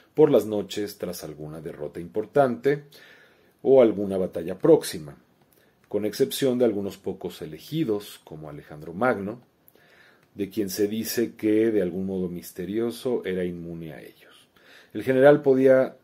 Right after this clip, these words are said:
haber perdido a mil hombres en la batalla de la mañana, o podía tener la presión de conquistar Ecbatán al día siguiente,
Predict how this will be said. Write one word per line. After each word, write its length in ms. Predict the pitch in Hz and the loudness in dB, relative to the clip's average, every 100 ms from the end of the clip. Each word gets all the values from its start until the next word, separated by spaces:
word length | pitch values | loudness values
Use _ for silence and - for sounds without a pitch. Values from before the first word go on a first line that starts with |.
| _ | _
haber 380 | - 98 104 101 | -8 -2 -2 -2
perdido 580 | - 95 92 101 98 95 | -2 -4 -4 -4 -2 -2
a 40 | |
mil 260 | 90 107 117 | -2 0 4
hombres 460 | 110 110 120 - - | 4 4 -4 -6 -14
en 140 | 92 | -12
la 80 | 85 | -10
batalla 420 | 82 - 87 82 | -10 -10 -10 -8
de 80 | 80 | -10
la 140 | 78 | -12
mañana, 520 | 76 85 120 131 135 | -12 -8 -6 -6 -4
o 140 | 131 90 | -6 -6
podía 380 | 90 90 92 92 | -6 -4 -6 -6
tener 220 | 90 87 | -10 -8
la 140 | 90 | -10
presión 460 | - 76 - 107 113 | -10 -14 -8 -6 -6
de 120 | 101 | -8
conquistar 640 | 90 87 82 80 - 90 87 | -8 -12 -12 -18 -12 -8 -8
Ecbatán 640 | - - - 104 117 117 | -10 -14 -6 -4 -2 -2
al 160 | 95 90 | -6 -6
día 120 | 85 | -8
siguiente, 600 | - 76 110 120 120 | -12 -8 -8 -6 -8